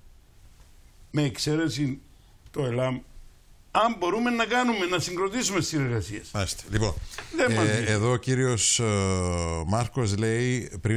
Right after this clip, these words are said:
Speaker 2: ένα περίπου χρόνο είχατε κάνει και μια εκδήλωση διαμαρτυρίας ενάντια στην κατοχή μαζί με το ελάμ, κύριε Διομήδους, η εδεκ. Ξαφνικά,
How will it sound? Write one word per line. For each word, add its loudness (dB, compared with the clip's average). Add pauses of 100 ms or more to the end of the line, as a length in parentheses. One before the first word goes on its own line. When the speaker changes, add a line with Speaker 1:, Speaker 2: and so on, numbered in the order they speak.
Speaker 2:
ένα 2
περίπου -2
χρόνο -2
είχατε -2
κάνει -2
και 0
μια 0
εκδήλωση -2
διαμαρτυρίας -2
ενάντια -2
στην -6
κατοχή -4 (360)
μαζί 2
με 2
το -2
ελάμ, 2
κύριε 0 (640)
Διομήδους, -2
η -2
εδεκ. -2 (440)
Ξαφνικά, 0